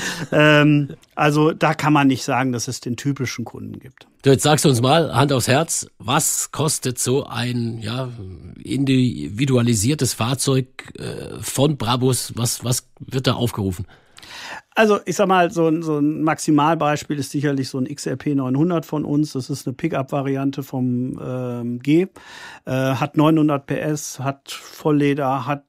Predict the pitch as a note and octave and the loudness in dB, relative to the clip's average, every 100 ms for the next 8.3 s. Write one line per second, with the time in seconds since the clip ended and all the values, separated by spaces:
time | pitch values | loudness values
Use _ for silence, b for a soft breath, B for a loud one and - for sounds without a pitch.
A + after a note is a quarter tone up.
0 | - D#3+ - D3+ C3 - D3+ D#3 - C#3+ | -6 -6 0 -2 -2 -2 -2 -2 -2 -4
1 | C#3+ - D3 C#3 _ D#3 D#3 C#3+ - - | -6 -4 -4 -4 _ -2 -2 -4 -6 0
2 | D3 C#3+ C#3 - C#3 C3+ C3 C3+ C3+ B2+ | 2 2 -2 -4 -4 -4 -2 0 0 0
3 | B2+ - B2+ B2+ - B B B B2 B2 | -4 -4 -4 -4 -6 B B B -4 -4
4 | - A#2 B2+ A2+ A2+ A2+ - A2 A2 A2+ | -4 -4 -6 -6 -8 -8 -8 -8 -6 -8
5 | A2+ A2 - A2 - G#2 G#2+ - G2+ A#2 | -6 -6 -6 -6 -6 -8 -8 -8 -8 -8
6 | - A#2 A#2 - A2+ - B2 C3 A2+ G#2+ | -8 -4 -4 -4 -6 -6 -8 -6 -6 -6
7 | - A2+ G#2 A#2+ - A2 - G#2+ G#2 - | -6 -6 -6 -8 -8 -10 -8 -6 -6 -6
8 | G#2+ A2+ A#2 | -8 -10 -12